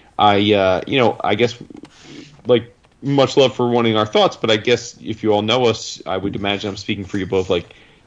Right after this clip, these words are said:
I don't have any earth-shattering thoughts 'cause I, I'm all for it. For, I guess I should say what, 'cause I, I'm assuming everyone knows.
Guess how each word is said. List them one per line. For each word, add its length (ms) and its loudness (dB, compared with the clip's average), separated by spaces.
I 80 -2
don't 120 4
have 140 6
any 360 0
earth-shattering 580 0
thoughts 300 -2
'cause 340 -4
I, 220 -4
I'm 220 -6
all 180 2
for 380 2
it. 160 0
For, 440 0
I 80 2
guess 180 0
I 60 2
should 140 -4
say 120 0
what, 260 -2
'cause 200 -8
I, 100 -10
I'm 220 -8
assuming 260 -8
everyone 180 -6
knows. 180 -6